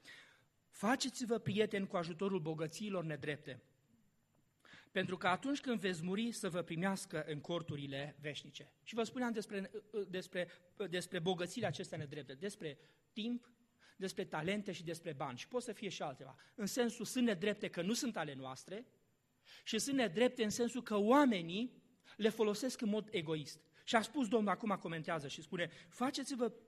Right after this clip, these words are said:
prieteni și voi cu ajutorul bogățiilor acestora." A-ți face prieteni cu ajutorul bogățiilor acestora însemnează că nu-i ai. "Pentru că atunci când veți muri", spune, "să vă primească în corturile veșnice."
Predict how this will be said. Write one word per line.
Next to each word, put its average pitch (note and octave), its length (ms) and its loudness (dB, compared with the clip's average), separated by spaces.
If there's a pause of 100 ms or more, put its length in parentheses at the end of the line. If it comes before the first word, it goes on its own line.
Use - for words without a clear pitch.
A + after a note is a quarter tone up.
(120)
prieteni A#3+ 460 4
și C#4+ 160 -4
voi D3 300 -12 (280)
cu - 80 0
ajutorul A#3 340 0
bogățiilor G#3 560 -2
acestora." D#3 520 -10 (920)
A-ți G#3 320 4
face E4 380 10
prieteni A#3+ 600 6
cu A#3 140 2
ajutorul G#3 560 6 (100)
bogățiilor F#3+ 460 2
acestora A3+ 420 2 (120)
însemnează B3 600 10
că A3+ 140 6
nu-i G3 240 8
ai. D#4 260 10 (1800)
"Pentru C4+ 320 12
că C4 120 6
atunci B3+ 560 10
când D#4 400 8
veți E4+ 280 6
muri", F#3 340 6
spune, G#3+ 460 2 (140)
"să D4+ 220 10
vă D4 160 12
primească C#4+ 560 10
în C#4+ 100 8
corturile G#3 520 8
veșnice." A3+ 640 8